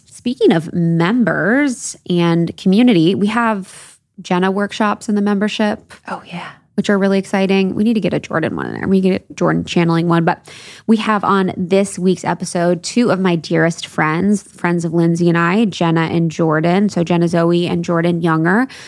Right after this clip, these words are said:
Speaker 1: They are people that I love so much that I talk to almost every day. And some people that I wanted to bring particularly for this conversation to talk a lot about, um, life transitions and
Speaker 2: Mm-hmm.
Speaker 1: sort of the way that they approach motherhood, the way that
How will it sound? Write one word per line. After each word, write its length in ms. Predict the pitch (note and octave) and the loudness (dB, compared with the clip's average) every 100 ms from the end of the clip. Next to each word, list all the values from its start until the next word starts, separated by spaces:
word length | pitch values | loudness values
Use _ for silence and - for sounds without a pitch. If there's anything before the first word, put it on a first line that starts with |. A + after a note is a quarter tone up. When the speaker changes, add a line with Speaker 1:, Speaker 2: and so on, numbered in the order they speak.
| - - | -20 -10
Speaker 1:
They 220 | F#3 F3+ F3 | -2 0 0
are 80 | F3 | 0
people 320 | F3+ E3+ F3 | -2 0 0
that 140 | E3+ | 0
I 60 | E3 | 0
love 220 | E3 D#3 | 0 -2
so 200 | - E3 | -2 0
much 300 | D#3+ F3 - | 0 -2 -4
that 120 | E3 | -2
I 80 | E3 | -2
talk 300 | - D#3+ - | -2 -4 -4
to 320 | - E3 D#3+ | 0 0 2
almost 380 | - G#3+ A3 - | 2 2 2 0
every 240 | F3 F3 D#3+ | -2 -2 0
day. 440 | E3 E3+ G3+ A#3+ | 0 2 2 0
And 280 | F3 E3 D#3+ - - - | 0 0 0 -6 -20 -10
some 260 | - G#3+ G3 | -4 -2 -2
people 260 | G3+ G3+ | -2 0
that 120 | F#3 F3 | 0 0
I 80 | |
wanted 320 | E3 F3 F3 E3+ | 0 0 0 -2
to 240 | F#3 E3+ | -2 -2
bring 340 | D#3+ F3 E3+ | 0 2 2
particularly 540 | E3 F3 B3 B3+ A#3+ G3 | 0 -2 -2 0 2 2
for 160 | G3 | 0
this 160 | F3+ F3 | -2 -2
conversation 640 | F3 E3 E3+ F3 E3+ F3 | -2 -2 -2 -2 0 -2
to 80 | - | -2
talk 220 | F3+ F#3 | -4 -2
a 20 | |
lot 160 | G#3 F3+ | 0 0
about, 360 | E3 D#3+ D#3+ - - - _ E3 | 0 0 -2 -6 -20 -20 _ -2
um, 240 | E3 D#3 | 0 2
life 200 | E3 E3+ | 0 -2
transitions 760 | - F3 E3+ F3+ - - - F#3 | -2 0 0 -2 -4 -6 -6 -2
and 160 | F3 | 0
Speaker 2:
Mm-hmm. 80 | D#3+ | 0
Speaker 1:
sort 220 | D#3+ F3 E3+ | 0 2 2
of 260 | E3+ D#3 D#3+ | 0 -2 -2
the 80 | F3 | 0
way 220 | F3 E3+ | 2 0
that 160 | E3+ F3 | 0 0
they 120 | E3+ | -2
approach 440 | E3 F3+ D#3+ - | -2 -2 -2 -2
motherhood, 560 | E3+ E3+ F3+ E3+ D#3+ D#3 | 0 2 0 0 -2 -2
the 80 | D#3+ | -2
way 240 | E3 E3 | 0 0
that 320 | E3 D#3+ - | 2 0 -2